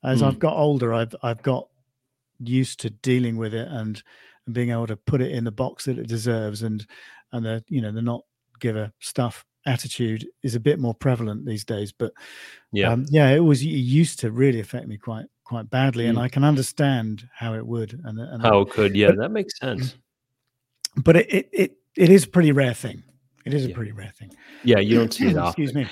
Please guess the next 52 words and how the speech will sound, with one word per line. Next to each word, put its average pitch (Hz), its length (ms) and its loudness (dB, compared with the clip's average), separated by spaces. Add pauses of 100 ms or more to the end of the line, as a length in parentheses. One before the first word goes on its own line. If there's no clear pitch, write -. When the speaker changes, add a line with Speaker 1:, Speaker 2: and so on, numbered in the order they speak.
(160)
Speaker 2:
And 220 80 4
when, 214 160 4
and 170 160 6
if 151 100 0
it 139 120 2
does 127 220 6
happen 107 400 2
to - 120 -8
you, 95 220 0
I 92 40 -2
mean, 98 140 -4
I, 104 140 0
I, - 300 -8
or, 92 360 -4
you 98 100 -8
know, 82 220 -8
and 85 280 -12 (800)
I 113 200 2
would 104 160 2
always 92 280 -2
just - 220 -10
step 90 240 -8
back 90 260 -6
and 92 100 -12
say, 92 180 -12
"Well, 95 160 -10
you 98 80 -8
know 101 140 -8
what? 101 140 -10
I 98 120 -12
can't 151 240 -8
remember 110 280 -8
the 92 80 -8
last 104 300 -6
time 95 300 -8
I 87 180 -10
gave 95 300 -8
a - 20 -10
differing 113 440 -8
opinion 101 420 -8
and 85 180 -10
I'm, 87 260 -12
someone 113 360 -6
agreed 95 360 -4
with 90 240 -8
me 85 200 -8
and 82 180 -10
they 85 80 -12
said, 95 240 -12
'You're 123 220 -2
right, 110 280 -2
Josh.'" - 520 -8